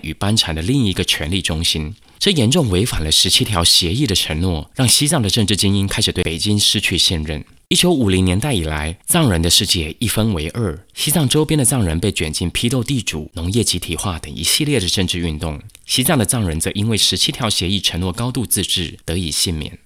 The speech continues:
一九五零年代后期，大跃进开始，这是人类历史上最严重的非战争人为灾难，造成上千万人死于饥荒。大跃进在西藏周边的藏区引发大规模的武装抗争，藏人游击队和难民远非解放军的对手，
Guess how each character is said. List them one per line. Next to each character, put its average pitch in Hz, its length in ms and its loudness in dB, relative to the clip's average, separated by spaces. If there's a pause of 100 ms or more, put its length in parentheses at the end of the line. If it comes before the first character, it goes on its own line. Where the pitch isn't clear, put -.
一 151 100 0
九 151 160 4
五 120 140 2
零 101 160 4
年 104 100 4
代 123 140 2
后 113 240 0
期， 90 380 0 (100)
大 98 160 -4
跃 90 140 2
进 80 200 0
开 90 240 -4
始， - 240 2 (200)
这 - 120 0
是 156 140 4
人 113 160 4
类 135 100 2
历 127 120 0
史 - 120 2
上 107 160 2
最 135 180 2
严 90 240 2
重 123 180 0
的 92 80 -2
非 107 180 0
战 98 180 0
争 98 160 0
人 80 140 -2
为 78 100 -4
灾 98 200 -2
难， 92 200 -2 (120)
造 123 180 2
成 87 160 2
上 98 180 2
千 95 220 0
万 87 140 0
人 76 160 -4
死 - 260 2
于 78 100 -6
饥 78 220 -2
荒。 78 340 -4 (320)
大 143 140 2
跃 135 100 6
进 120 140 2
在 117 100 2
西 123 160 2
藏 117 160 2
周 110 180 0
边 110 120 2
的 101 80 2
藏 98 180 2
区 98 220 0
引 82 180 -6
发 92 160 -4
大 92 220 -4
规 98 220 0
模 80 240 -2
的 87 100 -6
武 - 160 -12
装 80 220 -6
抗 82 240 -6
争， 78 300 -6 (280)
藏 180 180 2
人 117 140 4
游 104 100 4
击 110 140 0
队 117 160 0
和 113 180 0
难 110 160 0
民 80 300 -4
远 80 220 -6
非 95 200 -2
解 76 160 -6
放 85 160 -4
军 - 140 -4
的 80 80 -4
对 95 200 0
手， - 300 -4